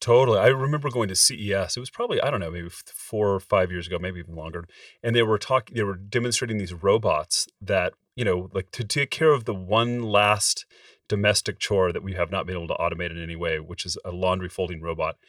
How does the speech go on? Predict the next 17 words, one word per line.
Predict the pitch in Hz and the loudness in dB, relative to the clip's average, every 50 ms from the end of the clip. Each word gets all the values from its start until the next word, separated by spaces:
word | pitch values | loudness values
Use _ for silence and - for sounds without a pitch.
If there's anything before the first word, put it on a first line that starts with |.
| - - - - _ _ _ _ | -20 -20 -20 -20 _ _ _ _
And | 120 113 | -2 -2
it | 117 95 | -2 -2
was, | 120 113 113 | -2 0 4
like, | 117 101 92 90 - - - _ | 4 4 4 4 0 -8 -16 _
fifty | - - - 135 - - 107 | -8 -4 -4 -4 -2 -4 -2
thousand | - 113 95 90 87 92 90 | 2 4 4 4 2 2 2
dollars | 95 87 90 90 87 - - | 4 4 4 4 2 0 -4
and | 87 - | -8 -4
took | - 107 - | -4 0 0
up, | 110 - - | 0 0 0
like, | 98 - | -4 -4
the | - 98 | -2 -2
size | - - - 98 92 95 95 95 | 0 2 2 4 2 2 0 -2
of | 87 78 | -6 -4
a | - | -2
small | - - - 104 90 90 | -2 -2 0 0 -2 -2
garage. | 85 90 82 85 85 80 71 - - - | -4 -4 -4 -2 -2 -2 -2 -4 -8 -10